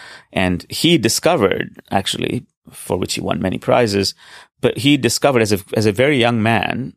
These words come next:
in medical school, he took time off medical school, took time off, I think he was a senior resident or a consultant or whatever they call them in England. He discovered how, a, a big mystery back then. And the big mystery is how can, uh, the immune system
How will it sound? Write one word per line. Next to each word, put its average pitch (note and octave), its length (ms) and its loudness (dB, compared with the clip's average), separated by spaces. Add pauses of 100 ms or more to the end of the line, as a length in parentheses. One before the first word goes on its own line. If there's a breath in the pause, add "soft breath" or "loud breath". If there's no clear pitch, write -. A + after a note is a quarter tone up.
(120)
in E3 200 2
medical B2 280 2
school, G#2+ 240 2
he G2 100 4
took - 160 -4
time C3 280 2
off A2 160 0
medical G#2 240 -2
school, G#2 300 2
took - 240 -4
time A2 260 0
off, - 160 -2 (380 loud breath)
I - 60 -2
think B2 160 0
he G#2+ 40 0
was G2 120 0
a - 40 -4
senior F#2+ 340 2
resident F#2 420 2
or F2 40 4
a - 60 0
consultant F#2+ 500 0
or - 40 4
whatever F#2 200 2
they E2+ 100 0
call F2+ 200 0
them F2+ 80 0
in F#2 80 2
England. F#2 360 -2 (580 soft breath)
He E3 140 2
discovered A2+ 800 2
how, G#2+ 600 0 (100)
a, A2+ 60 2
a G#2+ 140 -2
big B2 200 -2
mystery A2+ 440 0
back G#2 240 -2
then. G#2+ 460 -4 (580)
And G2+ 160 0
the G2+ 60 4
big A2 140 4
mystery G2+ 400 0
is G2 200 0
how D3+ 500 2 (580)
can, A2 600 0 (420)
uh, G2+ 180 4
the A2 120 2
immune A2+ 320 4
system - 580 -4